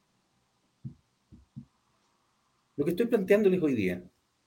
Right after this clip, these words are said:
es precisamente ese llamado al que se dio en esos años del ochenta, ochenta y cinco, y que después se llamó Acuerdo Nacional. Y es que en el fondo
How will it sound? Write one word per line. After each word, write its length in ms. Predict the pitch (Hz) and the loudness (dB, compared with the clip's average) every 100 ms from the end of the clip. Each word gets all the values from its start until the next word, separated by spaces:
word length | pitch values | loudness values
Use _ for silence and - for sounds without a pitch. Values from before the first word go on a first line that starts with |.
| _ _ _ _ - | _ _ _ _ -14
es 100 | - | -6
precisamente 600 | 165 190 180 185 180 160 | -4 -2 2 4 4 0
ese 160 | 143 | 0
llamado 340 | 143 147 170 175 | 2 4 4 4
al 100 | 175 | 2
que 120 | 135 | -4
se 140 | 139 | -2
dio 300 | 143 175 185 | 2 4 4
en 80 | 180 | 2
esos 240 | 185 185 | 0 4
años 240 | 185 185 175 | 6 8 6
del 120 | 156 | 2
ochenta, 320 | 143 185 180 | 2 2 2
ochenta 280 | 165 151 147 | -2 -4 -4
y 60 | 139 | -4
cinco, 420 | - 190 185 147 | 0 0 0 0
y 80 | 127 | 2
que 120 | 131 | 0
después 180 | - - | 0 -2
se 100 | 143 | 0
llamó 460 | 139 156 147 - - - - - | 4 4 4 0 -8 -20 -20 -2
Acuerdo 300 | 127 151 143 | 4 6 6
Nacional. 500 | 143 - 110 131 117 - _ _ _ _ _ _ _ _ _ _ _ _ _ _ _ _ | 4 0 -2 -2 -4 -12 _ _ _ _ _ _ _ _ _ _ _ _ _ _ _ _
Y 120 | 156 | 4
es 60 | 196 | 6
que 100 | 202 | 8
en 60 | 190 | 6
el 80 | |
fondo 500 | 180 190 190 196 208 | 8 8 10 10 8